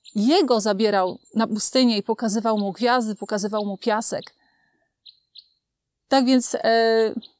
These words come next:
na nim spoczywała odpowiedzialność za właściwą decyzję. On prawdopodobnie dzielił się z Sarą.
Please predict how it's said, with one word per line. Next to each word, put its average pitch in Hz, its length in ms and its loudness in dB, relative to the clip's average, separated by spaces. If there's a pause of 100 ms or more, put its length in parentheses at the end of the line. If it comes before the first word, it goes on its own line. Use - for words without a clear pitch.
(400)
na 277 260 6
nim 277 160 4
spoczywała 226 540 0
odpowiedzialność 226 720 0
za 196 180 -2
właściwą 220 520 -2
decyzję. 208 540 -2 (760)
On 262 220 2 (260)
prawdopodobnie 226 600 0
dzielił 262 420 0
się - 200 -4
z - 160 4
Sarą. 185 540 0